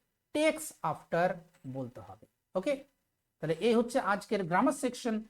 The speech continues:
এবং, আহ, যে তোমার ফ্রেজাল ভার্ব সেকশনের যে question answer with explanation। আশা করি তোমাদের ভিডিওটি ভালো লেগেছে। তোমরা চ্যানেলটিকে সাবস্ক্রাইব করে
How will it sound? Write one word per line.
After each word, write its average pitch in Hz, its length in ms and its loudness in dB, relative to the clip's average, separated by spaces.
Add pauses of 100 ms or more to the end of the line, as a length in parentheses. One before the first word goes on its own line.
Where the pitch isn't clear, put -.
(180)
এবং, 247 540 8 (280)
আহ, 165 200 4
যে 170 160 4
তোমার 160 220 8 (480)
ফ্রেজাল 254 340 12
ভার্ব 226 300 10
সেকশনের 185 440 2 (340)
যে 143 200 -4
question 190 340 0
answer 247 320 2
with 180 200 0
explanation। 254 420 -2
আশা 214 180 -2
করি 208 140 -4
তোমাদের 190 340 -2
ভিডিওটি 160 320 -4
ভালো 196 160 0
লেগেছে। 254 240 4 (380)
তোমরা 269 160 10
চ্যানেলটিকে 302 420 6 (100)
সাবস্ক্রাইব 330 520 4
করে 320 100 8